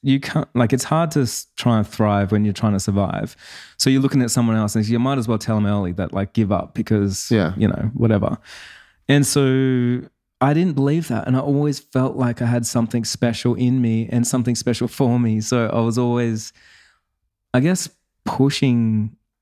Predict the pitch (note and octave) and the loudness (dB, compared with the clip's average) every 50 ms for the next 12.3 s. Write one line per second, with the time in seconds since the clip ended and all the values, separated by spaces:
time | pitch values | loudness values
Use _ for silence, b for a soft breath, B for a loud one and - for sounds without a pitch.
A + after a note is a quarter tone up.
0 | _ _ _ _ _ _ _ - - - A#2+ A#2+ A#2+ A#2+ A2 A2 G#2+ A2 A#2+ C#3 | _ _ _ _ _ _ _ -8 0 2 2 4 4 2 2 0 0 0 0 0
1 | C3+ - - A2+ A#2 - A#2 A#2 A#2+ A2+ - A2+ A2 - - - - C3+ D3 D#3 | 0 0 -2 -2 0 2 2 0 0 0 0 -2 -2 -2 -4 -2 0 0 2 2
2 | E3+ E3+ E3 D3 B2 A#2 A2 A2 G#2+ G#2+ G#2+ G#2+ A#2 A2 A2 A2+ G2 G2 G#2+ G#2 | 2 2 2 2 2 2 2 0 0 0 -2 -2 -2 -2 0 0 0 0 -2 -2
3 | - - - A#2+ C3 B2+ C#3 D3+ E3 E3+ E3 C#3+ B2 A2+ G#2 G#2+ A#2 B2 C3 C3 | -2 -2 -2 0 0 0 0 0 0 0 0 0 0 0 0 0 0 0 0 0
4 | A#2+ A2 G#2+ - A#2+ A#2 B2+ D3 - - F2 - - - A2+ A#2 A#2+ A#2 - A2+ | -2 -2 -2 -2 -2 -2 -2 -2 -4 -6 -8 -8 -6 -2 0 0 0 0 0 -4
5 | A2 - C#3+ C#3+ D3 C#3 C3 B2+ - - - A2 - - - - - - C3 - | -2 0 0 0 2 2 0 0 0 -2 -6 -6 -6 -6 -4 -4 -2 -2 -4 -6
6 | B B B B B B B B B B2 B2 B2+ C3 B2+ B2+ B2 A#2+ A2 A#2 G#2 | B B B B B B B B B 2 4 4 4 4 4 4 4 2 2 0
7 | - - _ _ _ - B2+ A2+ A#2 A2 A#2 A2+ A2 - - A#2 G2+ A2 G2+ G2+ | -2 -4 _ _ _ 0 2 2 2 2 0 0 0 0 2 2 4 4 4 2
8 | G2 G2 G2+ F#2 G#2 G#2 G2+ G#2+ - A2+ A2 A2 - A2+ A2 A2 G#2+ G#2 G#2 G#2+ | 2 0 0 0 0 0 -2 0 0 0 0 0 2 0 2 2 2 2 2 0
9 | G#2+ - - G#2+ G2+ - G2 - G#2+ G#2 G2+ G2+ G2 G2 A#2 - - A2+ A2+ G#2+ | 0 0 -2 -2 -2 -2 -2 0 0 2 2 2 0 -2 -2 -4 -2 0 2 2
10 | G#2+ G#2 G2+ - - b b b b b b b b b b _ - C3+ C3+ C3 | 2 2 0 -2 -6 b b b b b b b b b b _ -2 -2 0 0
11 | - - C#3 C#3+ C#3+ C3+ C3 A#2 A2+ A#2 D3 D#3 E3 E3+ - D#3 C#3+ C3 - C3+ | 0 2 2 2 4 2 2 2 2 2 0 0 0 0 0 0 -2 0 0 0
12 | B2+ A#2 A2 A2 A2 A2 | 0 2 2 0 -2 -2